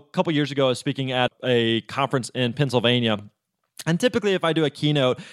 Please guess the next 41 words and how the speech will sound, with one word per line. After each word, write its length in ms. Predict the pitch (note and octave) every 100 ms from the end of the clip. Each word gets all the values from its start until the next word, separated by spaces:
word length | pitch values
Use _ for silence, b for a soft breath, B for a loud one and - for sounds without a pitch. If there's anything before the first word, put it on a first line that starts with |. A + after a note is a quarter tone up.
| B
it's 220 | C#3 -
usually 220 | E3+ D#3+
gonna 160 | C#3+ C3
be 280 | C#3 C3+ B2+
anywhere 280 | D3+ C#3
from 260 | B2 C#3+ C#3+
usually 240 | A#3 B3
forty-five 600 | A3 E3+ E3 D#3 C3+ C#3 B2
to 60 |
sixty 300 | A#2 C3+ C3
minutes 300 | A2+ A#2 A2+
or 80 | A2+
so. 320 | - G#2 G2+ B B B
And 100 | -
so 60 | D#3
I 60 | E3+
go 120 | G#3
to 60 |
the 80 | G3+
conference 500 | F3+ D#3+ D3+ D3 D3 -
and 420 | C3+ C#3 C#3 C3+ C3+
I 100 | B2
speak, 460 | - F#3 F3 E3+
and 140 | D3+ C#3
it, 220 | C3 B2
it 40 | A#2+
goes 220 | A#2+ G#2+
well. 360 | E3 F3+ E3+
I 20 | D3
speak 220 | - B2+
for, 240 | A#2+ A2+
you 60 | -
know, 100 | A#2
forty-five, 460 | - B2+ A#2+ A#2 A#2+
sixty 220 | C3 C3
minutes, 260 | G#2+ A#2
the 100 | -
usual 300 | A2 A#2 C3
amount 240 | A#2 A#2 A#2+
of 60 |
time. 360 | - G#2+ G2+ A2+